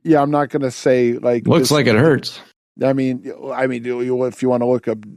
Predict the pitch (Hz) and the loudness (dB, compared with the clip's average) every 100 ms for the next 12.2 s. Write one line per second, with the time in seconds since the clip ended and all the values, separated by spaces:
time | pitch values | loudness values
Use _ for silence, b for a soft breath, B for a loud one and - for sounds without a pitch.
0 | _ 127 117 107 120 120 113 107 - 98 | _ -4 -2 -4 -4 -4 -4 -8 -10 -10
1 | 104 - 123 107 104 101 101 104 104 107 | -12 -4 -4 -4 -8 -12 -12 -12 -10 -12
2 | 104 107 104 - 113 117 113 107 110 - | -12 -14 -12 -8 -6 -4 -4 -4 -8 -4
3 | 117 110 - 110 107 107 107 - - 156 | -2 -2 -4 -8 -8 -8 -8 -10 -4 0
4 | 196 190 175 - 170 185 208 160 - 170 | 0 2 0 2 4 4 4 0 0 2
5 | 156 135 151 131 135 123 131 143 160 135 | 2 0 0 -2 -2 0 2 2 0 -2
6 | 143 123 131 120 156 147 147 120 120 156 | -2 2 2 4 2 2 0 0 2 2
7 | 139 95 92 143 - 143 151 - 127 139 | 2 0 0 -2 0 -2 -2 -2 0 0
8 | 139 131 117 117 135 120 113 - 113 107 | -2 -4 -6 -4 0 0 -2 -8 -6 -2
9 | 135 - - 143 120 120 117 - - _ | -2 -2 -2 0 0 -2 -2 -10 -20 _
10 | b b b b 117 117 113 113 120 117 | b b b b 0 0 -2 0 0 2
11 | 107 98 95 - - - 107 101 95 78 | 0 -2 -6 -14 -8 -2 -2 -2 -8 -14
12 | 76 78 | -16 -20